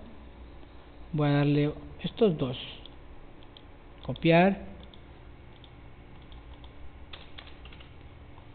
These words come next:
Tenemos acá el último elemento del formulario, es el botón registrarse.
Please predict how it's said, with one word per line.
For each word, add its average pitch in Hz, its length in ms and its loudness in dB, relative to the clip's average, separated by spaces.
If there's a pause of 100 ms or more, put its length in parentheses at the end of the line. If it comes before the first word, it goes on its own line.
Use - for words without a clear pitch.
(460)
Tenemos 262 400 12
acá 208 420 12
el 185 220 12
último 190 380 12
elemento 160 420 10
del 175 160 12
formulario, 160 720 12
es 156 160 12
el 151 120 12
botón 143 440 8
registrarse. 139 960 12